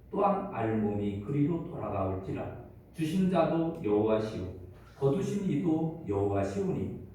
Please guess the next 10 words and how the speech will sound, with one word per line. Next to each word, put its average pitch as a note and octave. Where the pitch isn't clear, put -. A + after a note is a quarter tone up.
여호와의 F3+
이름이 D#3+
찬송을 G3+
받으실지니이다." G2
라고 C#3+
말씀해 A#2+
주고 -
있습니다. -
참으로 C#3+
감동적인 A#2